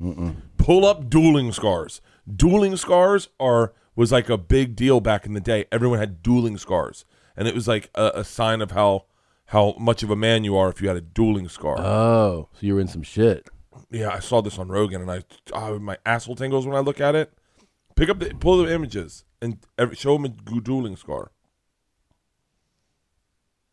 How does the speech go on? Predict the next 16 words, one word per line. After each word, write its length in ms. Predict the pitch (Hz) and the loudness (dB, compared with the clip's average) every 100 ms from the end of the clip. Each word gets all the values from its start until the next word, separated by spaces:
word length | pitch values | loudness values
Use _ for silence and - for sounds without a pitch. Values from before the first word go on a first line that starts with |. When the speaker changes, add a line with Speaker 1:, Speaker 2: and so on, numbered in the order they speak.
| _ _ _ _ _ _ | _ _ _ _ _ _
Speaker 2:
So, 160 | - 98 | -6 -4
like, 240 | 98 - 110 | -4 -4 -2
everyone 320 | 104 110 101 | 0 0 0
had 160 | 98 | 0
a 40 | 92 | -2
good 300 | 98 85 76 | -4 -6 -4
dueling 380 | 95 92 87 - | -4 -4 -6 -12
scar. 360 | - 50 - 117 | -14 -14 -12 -14
Speaker 1:
That's 160 | 117 | -8
a 40 | 85 | -4
Nazi. 400 | 101 123 101 95 | -2 -2 -2 -2
He's 140 | 113 | -2
got 140 | 107 | -4
a 60 | 82 | -6
cool 160 | - 85 | -6 -8
one. 240 | 87 92 | -6 -8